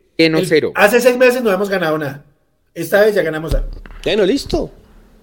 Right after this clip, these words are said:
Speaker 2: Ahí hay un
Speaker 1: Sí,
Speaker 2: punto a
Speaker 1: es
Speaker 2: favor,
Speaker 1: que
Speaker 2: pero nos quedamos de la final, es un punto en contra. Y lo que usted dice, tales jugadores ascendieron, punto a favor, tales jugadores no crecieron en valor, sino que antes se fueron para abajo,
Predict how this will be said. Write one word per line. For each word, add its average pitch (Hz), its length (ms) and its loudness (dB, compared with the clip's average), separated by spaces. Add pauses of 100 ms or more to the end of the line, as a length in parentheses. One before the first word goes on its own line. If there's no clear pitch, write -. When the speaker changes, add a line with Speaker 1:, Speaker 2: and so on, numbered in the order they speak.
(440)
Speaker 2:
Ahí 175 200 2
hay 202 120 2
un 202 80 -4
Speaker 1:
Sí, 202 140 -8
Speaker 2:
punto 214 140 2
a - 40 0
Speaker 1:
es - 60 -8
Speaker 2:
favor, 175 140 10
Speaker 1:
que - 140 2 (500)
Speaker 2:
pero 269 420 8
nos 175 140 -4
quedamos 160 280 0
de 185 80 2
la 180 80 4
final, 208 460 -2
es 135 140 -14
un 135 120 -10
punto 147 240 -10
en 165 60 -10
contra. - 300 -2 (1120)
Y 180 80 -10
lo 180 140 2
que 202 80 -6
usted 202 240 4
dice, 262 180 2 (160)
tales 240 280 4
jugadores 220 400 0
ascendieron, 214 520 -2
punto 147 240 -8
a 156 40 -6
favor, 180 420 -2 (160)
tales 175 240 -2
jugadores 226 420 0
no 165 140 -10
crecieron 175 400 -8
en 196 100 -6
valor, 214 300 0
sino 202 180 -8
que 156 100 -8
antes 143 160 -8
se 175 80 -8
fueron 147 220 -6
para 170 200 -6
abajo, 175 220 -4